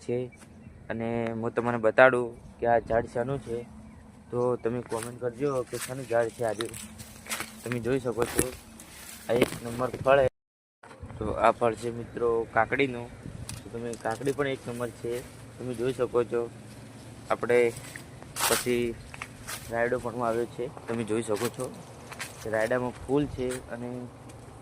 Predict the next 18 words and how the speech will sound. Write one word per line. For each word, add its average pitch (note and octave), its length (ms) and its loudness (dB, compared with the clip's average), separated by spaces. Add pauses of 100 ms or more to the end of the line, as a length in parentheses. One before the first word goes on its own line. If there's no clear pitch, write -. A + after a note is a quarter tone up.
ફળી C#3 220 2
પણ D3+ 200 0
સારી B2 240 4
આવી A#2+ 180 0
ગઈ A#2+ 200 -2
છે. D3 100 -2 (460)
અને A#2 240 0 (1300)
નેસલા A#2+ 360 0
ખેતરમાં B2 360 -2
આપણે A#2+ 220 -4
છે B2 160 -6 (960)
રાયડો B2 320 8 (640)
અને A#2 240 -6
બીજા B2+ 320 8
ખેતરમાં B2 380 2
છે A#2 200 -4
એ B2+ 140 0 (160)
ઘઉં. C3+ 340 2